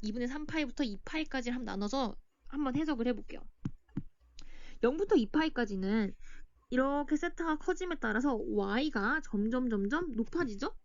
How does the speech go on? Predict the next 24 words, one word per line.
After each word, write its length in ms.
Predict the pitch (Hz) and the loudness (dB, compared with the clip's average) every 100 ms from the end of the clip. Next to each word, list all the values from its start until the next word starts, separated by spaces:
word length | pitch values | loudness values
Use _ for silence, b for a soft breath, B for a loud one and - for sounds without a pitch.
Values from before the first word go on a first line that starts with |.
| _ - | _ -2
어, 140 | 370 226 | 0 2
X좌표가 420 | 226 - 302 285 | 0 0 0 0
점점점 440 | 233 196 220 349 | 0 -2 -2 -2
커진단 460 | - 370 370 330 226 | -2 -4 -2 -2 -2
말이에요. 300 | 196 196 - - B B | -2 -6 -8 -10 B B
아, 200 | 254 262 | 0 0
그래프가 600 | 233 220 - 214 320 - - | 0 0 0 0 0 -2 -6
이렇게 500 | 214 214 214 202 220 | 0 4 4 2 -4
되겠죠. 400 | 101 104 - - - - - _ _ - - _ _ _ - - - b b b b b b | -4 -6 -8 -12 -14 -20 -20 _ _ -20 -20 _ _ _ -20 -16 -10 b b b b b b
어, 140 | 330 | 6
점점 320 | 294 247 254 220 | 8 8 8 6
높아지는 640 | 202 285 269 226 294 403 | 6 6 4 4 4 2
형태의 460 | 311 285 254 233 214 | -2 -4 2 4 4
그래프를 460 | 196 185 - 220 | 2 0 2 2
갖습니다. 460 | 220 - 185 - - - - B B B B B B | 0 -4 -6 -6 -8 -10 -12 B B B B B B
그 80 | - | 4
다음부터, 540 | 370 339 294 220 247 | 4 4 0 0 -2
그 100 | - | 0
다음에 320 | 262 311 233 254 | 4 6 6 4
이 380 | 202 226 269 | 2 4 4
분의 240 | 320 370 370 | 4 2 2
파이부터 360 | 320 311 277 | 0 0 2
파이까지를 600 | 269 - 370 381 302 226 | -2 2 2 4 2 2
볼게요. 260 | 202 - - | -2 -6 -8